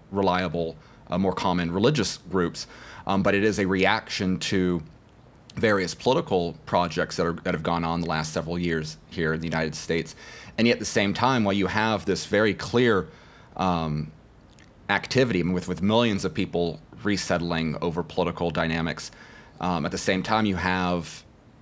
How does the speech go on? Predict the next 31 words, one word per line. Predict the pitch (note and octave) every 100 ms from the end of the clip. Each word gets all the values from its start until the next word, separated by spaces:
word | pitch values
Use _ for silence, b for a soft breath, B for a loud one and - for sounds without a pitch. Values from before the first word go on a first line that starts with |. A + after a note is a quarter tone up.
| -
federal, | - A#2 G#2 F2+ -
the, | -
the | F#2 G2
federal | G2+ F2+
court | - C3+ D#3
system, | - E2+ - D2+ C#2 B B B B B
um, | F2+ F2
that | F2 F2+
is | F2
preventing | - F#2+ G2+ A2+ A#2 G2 E2 D#2
and | F2+
holding | G2+ F#2+ E2+
up | F#2+ G2 E2 -
a | F2+
lot | F2 F2+
of | F2+
attempts | F2+ - E2+ D2+
by | - E2
states | - - A2 G#2 - - - - -
to | - F#2 F2+ F2 F2 - - - - - -
respond | F#2+ F#2 - G2 G2+ G#2+ G#2
to | - F#2+ F2+ F2 -
these | E2+ E2 -
concerns. | F2 E2+ A2 B2 F2+ E2 D#2 - B B B
You | F2
know, | F2
it's | F2
federal | - F2
courts | F2+ - F#2 -
that | - E2+ E2
have | F2+ E2+ D#2